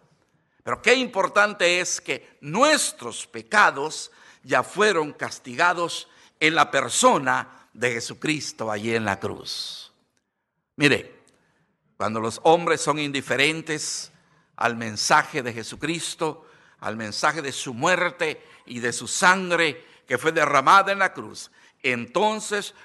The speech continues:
los hombres que, que, que desprecian el sacrificio de Cristo y su sangre bendita, estas personas pagarán por sus pecados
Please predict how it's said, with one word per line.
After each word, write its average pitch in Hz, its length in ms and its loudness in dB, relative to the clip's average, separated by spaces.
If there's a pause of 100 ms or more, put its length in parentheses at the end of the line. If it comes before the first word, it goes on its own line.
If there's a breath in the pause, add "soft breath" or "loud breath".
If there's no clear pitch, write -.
(120)
los - 300 -6
hombres 190 500 2
que, 113 320 -10
que, 120 260 -6
que 139 140 -4
desprecian 135 1080 2 (300 soft breath)
el 127 160 -2
sacrificio 175 680 0
de 247 140 2
Cristo - 560 -16 (180)
y 127 120 -10
su 120 160 -12
sangre 233 460 4
bendita, 139 680 -6 (560 soft breath)
estas 220 520 0
personas 165 800 -2 (440 soft breath)
pagarán 139 800 6
por 135 160 -2
sus - 240 -14
pecados 196 720 4